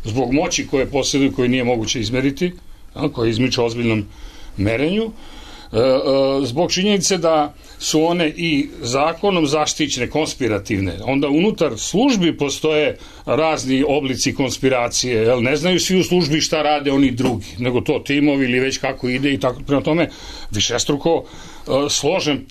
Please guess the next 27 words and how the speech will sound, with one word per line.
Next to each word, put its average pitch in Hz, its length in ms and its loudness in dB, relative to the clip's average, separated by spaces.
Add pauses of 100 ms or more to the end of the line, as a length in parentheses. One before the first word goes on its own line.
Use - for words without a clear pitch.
(120)
poduhvat 127 680 0
da 131 140 2
bi 131 120 -2
se - 120 -2
uopšte 135 300 0
kontrolisalo. 117 800 -2 (640)
Odatle 127 580 0
pitanje 131 520 0 (120)
u 139 160 -2
društvima, 135 540 2
ne 135 160 2
samo 131 500 0 (180)
kao 120 120 0
što - 140 0
je 120 40 2
Srbija, 185 420 2
nego 107 180 -4
uzmite 113 300 -2
Sjedinjene 127 300 0
Američke 135 300 0
Države, 135 360 2
najrazvijenije 131 560 2
društva 143 360 0
koja 135 160 0
se 127 260 2 (360)
diče 127 420 0
demokratijom. 123 800 0